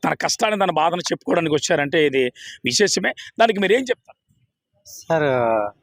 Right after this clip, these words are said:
Speaker 2: నేటికి మమ్మల్ని గవర్నమెంట్ అయితే, ఆ,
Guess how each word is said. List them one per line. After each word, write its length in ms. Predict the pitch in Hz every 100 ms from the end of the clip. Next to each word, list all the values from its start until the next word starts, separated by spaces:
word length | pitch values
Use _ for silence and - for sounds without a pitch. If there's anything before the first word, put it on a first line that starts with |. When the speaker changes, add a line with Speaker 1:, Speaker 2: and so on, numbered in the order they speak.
| - _ _
Speaker 2:
నేటికి 760 | 131 151 160 165 185 185 180 165 143 127 120
మమ్మల్ని 380 | 135 139 143 147 135
గవర్నమెంట్ 420 | 135 147 160 160
అయితే, 440 | 151 147 180 190 196 - _ _ _
ఆ, 400 | 131 127 123 113